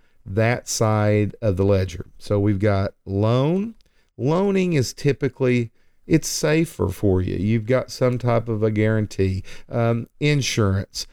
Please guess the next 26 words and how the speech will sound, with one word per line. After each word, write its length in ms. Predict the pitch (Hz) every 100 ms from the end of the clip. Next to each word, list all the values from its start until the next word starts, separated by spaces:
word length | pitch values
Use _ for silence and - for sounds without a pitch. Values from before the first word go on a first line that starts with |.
| _
When 240 | 110 120 120
you, 600 | 120 120 120 117 - - -
uh, 140 | 104
buy 300 | 98 120 127
a 240 | 113 107
fixed 500 | 95 - 135 - - -
index 600 | 123 120 117 113 110 - - -
annuity, 800 | 104 104 107 98 90 98 123 - _ - - _
that 380 | 101 117 139 -
annuity 840 | 131 117 120 117 104 98 101 113 - _ -
has, 760 | - 110 107 107 104 104 104 - -
uh, 340 | 107 107 107
certain 560 | 113 - - 131 - 123
guarantees 760 | 110 110 107 104 139 127 120 -
to 200 | - 95
it. 180 | - - _ _ - - 117
And 300 | 113 110 127
one 140 | 151
of 160 | 135 123
'em 200 | 120 113 -
is, 480 | 110 104 107 127 123
on 200 | 104 101
most 440 | 110 123 127 -
fixed 400 | - 127 107 -
index 360 | 104 104 98 -
annuities, 640 | 101 98 95 101 117